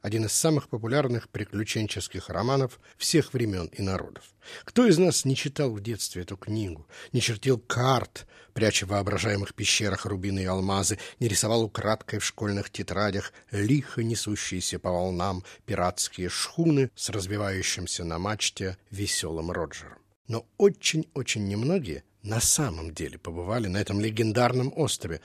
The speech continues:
и тем более описали его, как это сделала немецкая журналистка Инна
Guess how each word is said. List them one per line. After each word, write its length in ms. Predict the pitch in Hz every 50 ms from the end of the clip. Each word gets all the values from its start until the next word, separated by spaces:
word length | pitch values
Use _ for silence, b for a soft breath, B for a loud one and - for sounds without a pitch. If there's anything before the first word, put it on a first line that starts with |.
| B B B B
и 100 | 151 -
тем 220 | - 139 131 139
более 320 | 139 190 202 196 180 165 b b b -
описали 640 | 151 - - - 147 - - - 98 82 78 78 73
его, 240 | - - - - - _ _
как 180 | - 131 117 120
это 140 | 95 98 90
сделала 520 | 92 104 120 139 131 127 123 123 113 104 b b b -
немецкая 580 | 139 135 131 123 113 98 - - - - 92 82
журналистка 800 | 87 90 87 92 98 104 117 104 - - - - 104 95 95 - _ _ _ -
Инна 340 | - 90 82 82 82 76